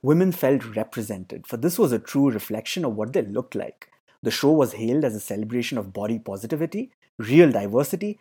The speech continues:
and women's power. While Savage X Fenty isn't the first brand to call for a more inclusive lingerie market,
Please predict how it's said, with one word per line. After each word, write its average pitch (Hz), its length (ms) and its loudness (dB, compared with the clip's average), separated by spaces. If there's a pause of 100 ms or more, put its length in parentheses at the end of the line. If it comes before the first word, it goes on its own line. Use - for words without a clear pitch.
(120)
and 226 220 0
women's 131 380 0
power. 95 400 -4 (520)
While 110 180 0
Savage 113 420 -4
X 147 180 -6
Fenty 110 360 -6
isn't 123 180 -2
the 110 80 -4
first 120 440 -4
brand 110 360 -6
to 139 80 -4
call 110 260 -2
for 117 160 -6
a 110 60 -2
more 110 240 -2
inclusive 113 560 -2
lingerie 107 400 -4
market, 101 500 -6